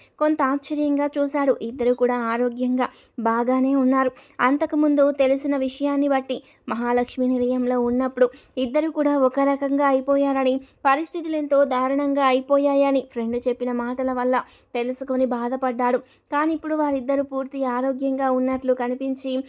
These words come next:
ఆనందపడ్డాడు. మహర్షి పైకి లేచి మహతి చేయి పట్టుకొని, "ఒకప్పుడు తల్లి లేని మహతి విషయం ఎంత దారుణంగా ఉండేదన్నయ్యా. తల్లి లేని బిడ్డ అని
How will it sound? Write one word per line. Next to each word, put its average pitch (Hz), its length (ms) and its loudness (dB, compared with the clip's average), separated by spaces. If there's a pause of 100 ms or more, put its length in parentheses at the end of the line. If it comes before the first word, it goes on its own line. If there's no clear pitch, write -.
(240)
ఆనందపడ్డాడు. 254 800 -2 (280)
మహర్షి 254 540 -2
పైకి 254 260 -2
లేచి 254 380 -2
మహతి 233 360 -6 (100)
చేయి 240 80 -2
పట్టుకొని, 247 560 -4 (260)
"ఒకప్పుడు 262 420 0
తల్లి 254 300 2
లేని 262 260 4
మహతి 262 460 -2
విషయం 262 340 -2 (200)
ఎంత 233 200 -4
దారుణంగా 254 600 0
ఉండేదన్నయ్యా. 254 720 2 (400)
తల్లి 277 160 2
లేని 311 260 4
బిడ్డ 285 260 0
అని 277 340 0